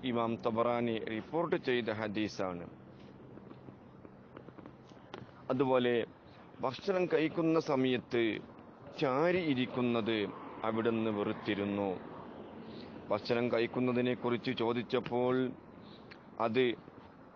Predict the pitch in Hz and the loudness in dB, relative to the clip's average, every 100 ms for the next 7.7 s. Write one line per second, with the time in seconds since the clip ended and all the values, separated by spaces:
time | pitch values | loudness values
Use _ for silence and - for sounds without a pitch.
0 | - - - - - - 117 123 131 139 | -20 -20 -20 -18 -18 -4 2 4 4 6
1 | 139 131 - - - - - 135 131 151 | 4 4 -2 -18 -20 -20 -4 2 4 6
2 | 180 190 - 123 135 208 202 170 160 - | 4 2 2 0 2 4 4 4 4 4
3 | 151 139 139 131 131 127 - 127 117 98 | 4 4 4 2 2 0 2 2 2 -2
4 | - - - 131 123 175 151 120 127 117 | -8 -16 -4 -2 0 2 2 4 4 4
5 | 117 117 117 117 - 117 113 110 101 92 | 2 2 0 0 -2 0 2 2 2 -4
6 | - - - - - - - 95 104 113 | -12 -20 -20 -20 -20 -14 -6 -2 2 2
7 | 113 - 101 101 113 110 | 0 2 2 2 2 0